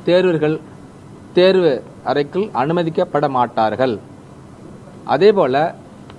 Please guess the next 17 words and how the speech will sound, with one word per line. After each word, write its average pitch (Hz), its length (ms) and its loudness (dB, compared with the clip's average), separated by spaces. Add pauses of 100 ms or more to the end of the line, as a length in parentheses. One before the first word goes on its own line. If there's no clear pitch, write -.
எட்டரை 208 360 6
மணிக்கு 196 380 0
வந்து 160 500 -4 (140)
ஒன்பதரை 185 340 0
மணிக்கு 185 280 -2
துவங்குகின்ற 160 540 0 (280)
அந்த 147 500 -4 (1400)
தேர்வு 160 460 4 (580)
பன்னிரெண்டரை 202 640 4
மணிக்கு 190 440 0 (100)
முடிந்தாலும் 185 560 2
கூட 127 380 -2 (480)
பன்னிரெண்டு 214 500 4
நாற்பத்தைந்து 175 680 2
வரை 147 360 2 (380)
அந்த 156 240 -2 (100)
தேர்வுகள் 180 400 2